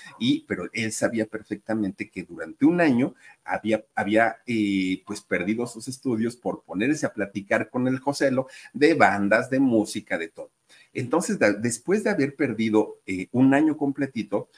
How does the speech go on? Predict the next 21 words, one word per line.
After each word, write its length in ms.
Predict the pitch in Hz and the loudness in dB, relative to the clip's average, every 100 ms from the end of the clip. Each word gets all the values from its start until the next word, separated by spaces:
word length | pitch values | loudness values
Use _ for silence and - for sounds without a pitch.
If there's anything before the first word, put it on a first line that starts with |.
| - - | -20 -6
fue 200 | 120 117 | -4 0
con 140 | 127 | 2
Joselo 520 | 131 127 123 123 123 135 | 2 0 0 0 2 2
y 40 | |
le 120 | 127 | 0
dijo, 320 | 139 175 165 - | 0 0 -2 0
"Oye, 380 | 202 226 175 - _ - | 0 0 -6 -10 _ -8
pues 200 | 123 - | -6 -4
si 120 | 110 | 0
ya 300 | 123 143 - | 2 2 2
perdimos 440 | 170 151 156 151 | -2 0 0 0
un 140 | 127 123 | -4 0
año 200 | 139 120 | 0 0
de 80 | |
universidad, 640 | 95 90 87 - 90 85 78 | -4 -6 -8 -8 -8 -8 -8
si 200 | - 92 | -12 -4
ya 140 | 104 | 0
me 100 | 160 | 0
obligaron 520 | 170 135 95 120 120 117 | 0 -2 0 0 0 -6
a 80 | |
trabajar, 480 | - 80 78 - 90 | -8 -8 -8 -4 -6